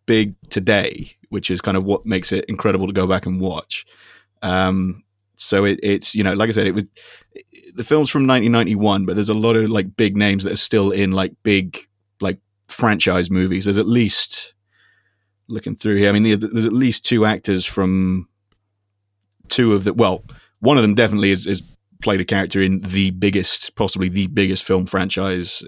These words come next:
uh, ever. Um, and there's, yeah, there's definitely a couple more that have been in, in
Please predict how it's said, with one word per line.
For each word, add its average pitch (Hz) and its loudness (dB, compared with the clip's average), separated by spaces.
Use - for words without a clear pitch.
uh, 98 -6
ever. 82 -6
Um, 92 -4
and 95 -2
there's, 92 -2
yeah, 95 0
there's 90 -6
definitely 92 -2
a - -16
couple 95 -2
more 90 0
that 90 -4
have 92 -8
been 95 -4
in, 87 -6
in 87 -8